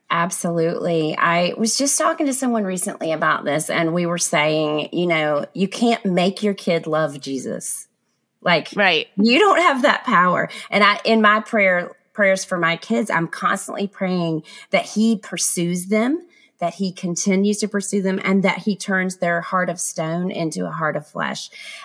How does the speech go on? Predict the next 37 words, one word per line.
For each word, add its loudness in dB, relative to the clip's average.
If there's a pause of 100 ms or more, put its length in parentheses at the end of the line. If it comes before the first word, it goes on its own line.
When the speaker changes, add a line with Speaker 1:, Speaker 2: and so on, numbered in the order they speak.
(120)
Speaker 1:
Um, 2
I -2
Speaker 2:
Yes. -6
Speaker 1:
think -2
that's -4
from -2
Ezekiel, -4
but -2
I'll, 0
I'll 4
look -2
that 2
up. -2
That, -2
there's 0
that 0
verse 0
that -14
talks -4
about 0
Speaker 2:
Yes. 4
Speaker 1:
that. -4 (320)
Speaker 2:
Yes. 4
I 4
actually 2
have 4
that 2
in 2
my 2
notes. 4
Speaker 1:
Okay. 6
Speaker 2:
Yes, 2
Ezekiel 0 (120)
thirty-six. 0 (180)
<laughs> 0
Speaker 1:
Yes. 2 (440)
Um, 4